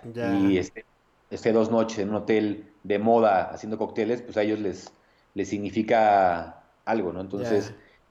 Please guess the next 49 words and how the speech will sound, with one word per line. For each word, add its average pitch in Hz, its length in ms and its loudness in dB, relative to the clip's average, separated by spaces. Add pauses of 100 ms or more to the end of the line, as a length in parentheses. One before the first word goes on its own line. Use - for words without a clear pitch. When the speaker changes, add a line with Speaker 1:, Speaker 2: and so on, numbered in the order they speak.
(220)
Speaker 1:
Es 127 140 -12
como 165 160 -2
un - 60 6
Speaker 2:
o 262 40 8
Speaker 1:
show, - 220 6
güey, 147 180 -2
o 139 40 -4
sea, 160 120 -2
es - 300 -10
como 175 260 -2
ir 170 220 -2
a, 170 140 0
ir 170 120 -2
a 170 60 2
ver 165 180 0
a, 165 340 2
ir, 156 460 -4
ir 165 160 -2
a 165 80 -2
ver 165 400 -4 (320)
al 139 220 -4
Chicharito 151 520 -2
jugando 147 380 -2
en 151 120 -4
China, 175 280 -4
güey, 110 240 -8
¿no? 160 160 -6
O 175 60 -4
sea, 139 200 2
es 135 80 -2
como, 123 640 -4
Speaker 2:
Sí. 113 60 -6
Speaker 1:
como 135 200 -8
un 170 100 -2
show, 220 200 4
güey, 117 280 -4 (500)
que, 127 240 -6
que 135 100 -4
a, 123 200 0
que 135 100 -4
a 127 60 0
las 123 160 0
marcas 143 340 2
les 131 160 -2
genera, 135 760 2
eh, 120 320 0
expectativa 127 760 -4
y 156 60 -2
que 117 280 -2